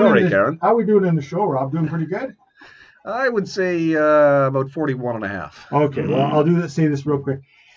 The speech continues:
Speaker 2: David Bowie had this reputation back then for being really weird.
Speaker 1: Yeah, 'cause he, uh, every tour he was like a different
Speaker 2: He
Speaker 1: weird
Speaker 2: was like a
Speaker 1: guy.
Speaker 2: different person. And then when you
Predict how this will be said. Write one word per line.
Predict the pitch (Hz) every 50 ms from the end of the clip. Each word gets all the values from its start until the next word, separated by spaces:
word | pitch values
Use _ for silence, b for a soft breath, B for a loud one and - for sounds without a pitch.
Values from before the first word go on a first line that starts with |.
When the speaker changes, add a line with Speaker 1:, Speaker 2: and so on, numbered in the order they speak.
| b b b b _
Speaker 2:
David | 151 156 170 202 233 214 147
Bowie | 135 151 147 151 147 139 135 131 - - _
had | - - 139 127 135 131
this | 143 147 139 -
reputation | 143 147 139 135 135 135 - 127 131 131 131 - - 143 135 120 110 104 _ -
back | 123 135 127 123 120 -
then | - 131 117 120 110 98 95 _ _ _ _ _ _ _ _ _ _
for | 143 135
being | - - 151 147 147 143 139 135 131 120 127
really | 165 220 285 320 285 208 160 147
weird. | 135 135 131 123 113 101 90 87 _ _ _ _ _ _ _ _ _ _
Speaker 1:
Yeah, | 117 127 135 135
'cause | 131 - 160 147
he, | 123 113 107 104 101
uh, | 98 98
every | 104 113 113 127 120 -
tour | - - 135 131 113 104 98 90
he | 92 101 92
was | 90 92
like | 92 - - -
a | 85
different | - 98 - - 90 80 85 90
Speaker 2:
He | 156
Speaker 1:
weird | 175 180
Speaker 2:
was | 180 143 143
like | 147 135 139
a | 135
Speaker 1:
guy. | 135
Speaker 2:
different | 147 143 139 143 147 135
person. | - 131 139 139 135 - 139 - -
And | 135 135 143
then | 165 190 226
when | 240 233 214
you | 196 170